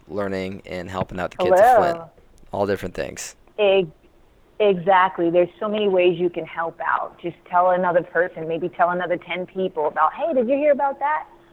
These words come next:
Speaker 2: You know, maybe you should go to it. You know, and, you know, yeah, we need as much help as possible. So
Speaker 1: Couldn't agree anymore.
Speaker 2: thanks so much, Kevin.
Speaker 1: Thank you. Well, I look forward
Speaker 2: Yeah.
Speaker 1: to, to talking more soon, seeing you soon,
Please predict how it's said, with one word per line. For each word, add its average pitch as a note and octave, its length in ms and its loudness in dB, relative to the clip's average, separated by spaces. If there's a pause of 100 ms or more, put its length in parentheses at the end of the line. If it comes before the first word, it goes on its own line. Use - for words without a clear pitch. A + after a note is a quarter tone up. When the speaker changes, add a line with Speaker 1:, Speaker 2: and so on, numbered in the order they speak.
(140)
Speaker 2:
You G#3+ 100 -2
know, A3 140 -2
maybe A3+ 280 -2
you B3+ 160 2
should A3+ 120 -6
go B3+ 180 0
to G3 200 -8
it. - 180 -8 (580)
You G3+ 80 0
know, F3 160 4
and, G3 220 2 (100)
you G#3+ 60 2
know, F3 320 0 (100)
yeah, E3 300 2 (880)
we G3+ 120 -4
need G3+ 200 0
as F3 80 0
much E3+ 260 -8
help D#3+ 260 -8
as D#3+ 80 -6 (120)
possible. D3 560 -8 (100)
So - 220 -18 (240)
Speaker 1:
Couldn't A2+ 220 -6
agree G#2+ 160 -4
anymore. G#2+ 300 0
Speaker 2:
thanks - 100 -4
so C4 80 0
much, A3+ 280 -2
Kevin. E3 560 -2
Speaker 1:
Thank B2+ 260 0
you. B2 200 4
Well, F#2+ 240 2
I - 20 6
look A#2+ 120 2
forward A#2 380 2
Speaker 2:
Yeah. G#2+ 260 2
Speaker 1:
to, - 80 -6
to G2+ 180 -4
talking A2 400 0
more G#2+ 160 -4
soon, G#2+ 320 -6
seeing G#2+ 260 -6
you G#2 80 -8
soon, G#2+ 460 -8